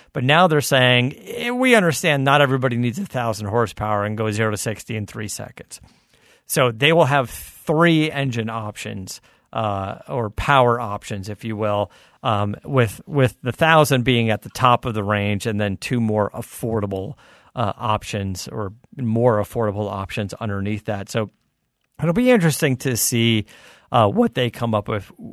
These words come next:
as well. But now with G M doing something like this, uh, now we have a company that knows how to make trucks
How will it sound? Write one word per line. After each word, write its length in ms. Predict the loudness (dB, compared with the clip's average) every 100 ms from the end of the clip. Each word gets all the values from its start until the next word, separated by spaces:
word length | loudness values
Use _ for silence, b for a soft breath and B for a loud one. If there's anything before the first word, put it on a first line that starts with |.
| -4
as 220 | -2 -2
well. 320 | 2 4 4 b b 2
But 220 | 2 2 -4
now 540 | 2 4 6 6 4 0
with 280 | -2 -2 -4
G 280 | -4 0 2
M 180 | 2
doing 280 | 2 -2 -4
something 400 | -2 -2 -2 -4
like 260 | -2 -4 -4
this, 440 | -4 -4 -6 -8 -10 -8
uh, 360 | -6 -6 -10 -16 -14 -4
now 300 | -2 0 0
we 200 | 0 -2
have 640 | 0 2 2 2 -2 -6 _ _ _ _ -4
a 120 | -2
company 400 | 0 -2 -2 -2
that 460 | 0 0 -2 -6 -20 -10
knows 400 | -2 2 4 2
how 140 | 0 -2
to 100 | -2
make 300 | -4 -6 -8
trucks 480 | -6 -6 -6 -14